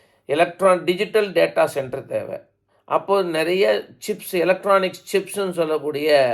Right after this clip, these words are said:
அந்த இது பொருள் தயாரிப்பதற்கான, செமிகண்டக்டர் தே-, தயாரிப்பதற்கான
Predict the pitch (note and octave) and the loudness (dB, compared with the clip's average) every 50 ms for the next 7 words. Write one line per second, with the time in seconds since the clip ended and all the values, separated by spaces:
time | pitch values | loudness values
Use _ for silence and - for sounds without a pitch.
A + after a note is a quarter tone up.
0 | A2+ - - - C#3 C#3 C3+ C3 C3 B2+ B2 B2 B2 B2 A#2+ A#2 A#2 C#3 D3+ D#3+ | -2 -4 -4 -2 -2 -2 -2 -2 -4 -4 -4 -4 -4 -4 -4 -6 -2 -2 0 0
1 | E3+ D#3+ D3+ C#3 C3+ B2+ B2 - - C#3 C#3 C#3+ D3 D3 C3+ B2+ B2+ B2+ A#2+ - | 2 0 -2 -4 -4 -6 -6 0 2 4 6 6 4 2 0 -4 -6 -6 -6 -8
2 | - - - - D#3 D#3 F3+ F#3+ - - - D3 D3 C#3 - - C3 A#2 - C3+ | -12 -14 -6 -4 -4 -2 -2 -4 -4 -6 -4 -2 -4 -4 -4 -6 -10 -8 -4 -4
3 | C3 B2+ B2 A#2+ A#2+ A#2+ - - C3 C#3 C#3 C3+ C3 - C#3 C3 B2 B2 A#2+ B2+ | -2 -2 -2 -4 -8 -6 -4 0 2 4 4 4 2 -2 -4 -4 -4 -4 -2 0
4 | C3 B2+ B2 | 0 2 2